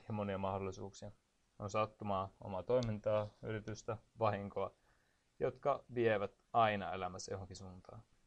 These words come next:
Kokemus siitä, että elämässä on mahdollisuuksia, on tärkeä tunne. Kohtalokas hetki lienee korostetuimmillaan silloin,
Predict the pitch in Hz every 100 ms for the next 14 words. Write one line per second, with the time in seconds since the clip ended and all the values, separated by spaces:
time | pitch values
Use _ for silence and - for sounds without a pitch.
0 | _ _ _ - 139 139 107 - 113 110
1 | 113 104 107 - _ _ 117 98 - 110
2 | 104 95 101 - 147 123 113 104 98 101
3 | - 101 95 104 95 98 92 107 98 101
4 | _ _ _ _ _ _ _ _ _ _
5 | - _ _ _ _ - 208 226 202 -
6 | 190 180 123 110 101 101 - 113 107 -
7 | 104 107 101 101 101 98 95 113 110 101
8 | 98 95